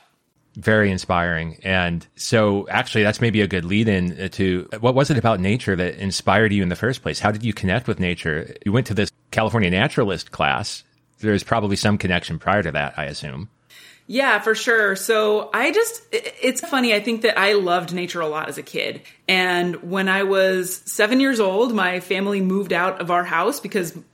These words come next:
Speaker 2: by, long story, but my parents wanted to save up. Instead of renting, they wanted to save up for a down payment for a house. And so we moved into a nineteen foot long camping trailer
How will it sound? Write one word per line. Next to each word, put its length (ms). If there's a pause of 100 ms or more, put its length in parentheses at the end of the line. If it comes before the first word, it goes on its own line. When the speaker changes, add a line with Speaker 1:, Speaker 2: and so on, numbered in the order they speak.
(260)
Speaker 2:
by, 640 (300)
long 260
story, 360 (320)
but 80
my 100
parents 260
wanted 220
to 80
save 260
up. 140
Instead 260
of 140
renting, 280
they 100
wanted 240
to 40
save 320
up 240
for 280
a 40
down 240
payment 240
for 140
a 40
house. 280 (720)
And 180
so 340 (300)
we 180
moved 220
into 580
a 400 (400)
nineteen 680
foot 240
long 320
camping 420
trailer 580